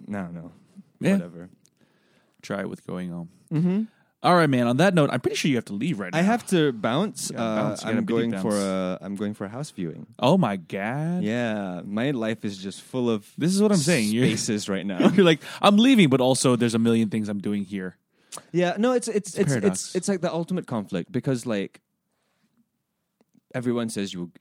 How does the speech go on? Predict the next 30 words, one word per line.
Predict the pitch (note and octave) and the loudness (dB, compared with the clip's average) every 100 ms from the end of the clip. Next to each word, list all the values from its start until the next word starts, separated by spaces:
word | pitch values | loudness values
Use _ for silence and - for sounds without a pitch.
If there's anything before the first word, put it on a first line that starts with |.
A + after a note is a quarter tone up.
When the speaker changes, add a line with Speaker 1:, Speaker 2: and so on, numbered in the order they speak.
| - | -16
Speaker 1:
have | F2+ - | -16 -10
to | F2 | -8
invest | F2 E2 - | -8 -10 -10
in | E2+ | -14
property. | E2 E2 E2+ D#2+ E2+ D#2+ | -12 -12 -12 -12 -12 -10
Everyone | D#2+ E2 E2 E2 | -10 -10 -10 -12
says | E2 | -16
that | - | -16
you | E2+ | -18
have | E2 | -18
to | D#2+ | -20
buy | D2+ D2 | -18 -16
property | E2 - E2 | -18 -16 -14
and | D2+ | -14
invest | D#2 D#2+ - E2+ | -14 -16 -16 -16
in | D#2+ | -16
it. | - - - _ | -16 -20 -20 _
And, | C3+ C#3 | -4 -2
like, | C3+ B2 | -2 -2
I've | C3 A2+ | -2 -2
always | A#2+ B2 B2+ | -4 -2 -2
not | A2 G#2 G2 | -2 -4 -4
really | F#2 F#2+ | -6 -6
subscribed | - F#2 - F2 E2+ - | -8 -12 -14 -12 -12 -10
to | |
that | G2 G2+ - | -8 -8 -10
thought | G#2+ A2+ - | -10 -8 -10
because | E3+ - F#2 | -12 -10 -10
it's | F#2+ - | -10 -12
like, | E2+ D2+ | -12 -12